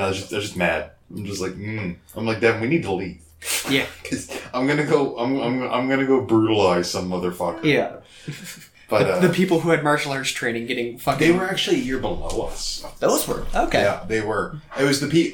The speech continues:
Speaker 1: the year ahead of us, uh, gave me and little Zach a lot of trouble in, uh, in gym class.
Speaker 2: Hmm.
Speaker 1: Uh, especially with that new kid, Jordan. <clears throat> 'Cause
Speaker 2: Uh,
Speaker 1: he moved out there from town and they gave him a hard time.
Speaker 2: Yeah.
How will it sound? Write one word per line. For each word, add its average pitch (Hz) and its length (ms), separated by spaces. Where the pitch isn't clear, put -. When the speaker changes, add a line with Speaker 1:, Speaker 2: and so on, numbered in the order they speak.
Speaker 1:
the 127 120
year 151 220
ahead 101 300
of 92 120
us, - 520
uh, 87 520
gave 90 300
me 92 100
and 87 140
little 90 220
Zach 78 280
a 82 60
lot 82 140
of - 40
trouble 80 440
in, 80 260
uh, 76 400
in 82 380
gym 87 200
class. - 460
Speaker 2:
Hmm. 247 200
Speaker 1:
Uh, 101 200
especially 113 320
with - 100
that 98 160
new 90 160
kid, 90 240
Jordan. - 460
<clears throat> - 180
'Cause 143 240
Speaker 2:
Uh, 127 80
Speaker 1:
he 135 80
moved 123 160
out 113 180
there 104 200
from 92 260
town 92 340
and 87 120
they 90 180
gave 90 200
him 92 160
a 87 80
hard 87 240
time. 92 280
Speaker 2:
Yeah. 110 480